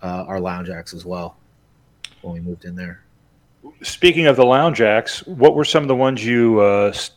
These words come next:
Speaker 2: did in Cincinnati, and, and some of the ones that, that you got while you were down in Austin that you're really proud of and then you had a great time doing?
Speaker 1: Yeah, you know, the, the one that I always kinda come back to that's maybe the most memorable is, uh,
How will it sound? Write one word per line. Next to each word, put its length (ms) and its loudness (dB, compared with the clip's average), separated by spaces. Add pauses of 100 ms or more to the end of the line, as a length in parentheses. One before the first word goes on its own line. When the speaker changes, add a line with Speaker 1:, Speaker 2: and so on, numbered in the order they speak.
(240)
Speaker 2:
did 180 4
in 100 -2
Cincinnati, 600 4
and, 120 0
and 160 -8
some 200 0
of 40 0
the 60 4
ones 280 2
that, 240 -2
that 160 -2
you 100 -4
got 240 -2
while 140 -4
you 100 -8
were 80 -8
down 200 -6
in 100 -14
Austin 440 -12 (640)
that 80 -12
you're 140 4
really 220 6
proud 320 4
of 220 -2
and 80 -12
then 200 -12 (120)
you 200 -12
had 100 -4
a 20 -12
great 220 -8
time 220 -12
doing? 280 -12 (360)
Speaker 1:
Yeah, 480 8
you 160 2
know, 180 6
the, 260 4
the 80 2
one 360 2
that 120 4
I 160 2
always 300 2
kinda 240 -2
come 200 -6
back 220 -2
to 100 -2
that's 140 -6
maybe 200 -4
the 80 -6
most 300 -8
memorable 800 -10
is, 400 -10
uh, 560 -8